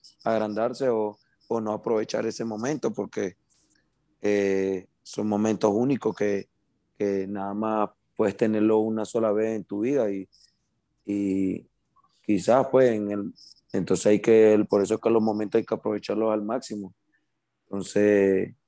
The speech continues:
de verdad, pa' mí eso fue maravilloso,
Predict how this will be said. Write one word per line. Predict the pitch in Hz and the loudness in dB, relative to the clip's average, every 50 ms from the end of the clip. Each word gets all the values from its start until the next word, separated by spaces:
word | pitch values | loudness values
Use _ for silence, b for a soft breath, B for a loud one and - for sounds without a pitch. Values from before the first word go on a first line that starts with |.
| _ _ _ _ _ _ | _ _ _ _ _ _
de | - 107 | -2 0
verdad, | 104 101 95 98 98 95 90 | 2 2 2 0 -2 -4 -4
pa' | - 104 101 | -4 -4 -4
mí | 101 101 101 104 101 101 101 | -4 -4 -6 -6 -4 -4 -4
eso | 101 104 95 - 107 98 | -2 -2 0 0 -2 -2
fue | - - 104 104 101 101 98 | 0 -2 -2 0 0 0 -2
maravilloso, | 101 104 101 98 98 95 98 95 92 101 101 98 - - 104 101 104 - | -4 -6 -6 -4 -4 -4 -4 -4 -4 -4 -4 -4 -4 -4 -4 -4 -6 -8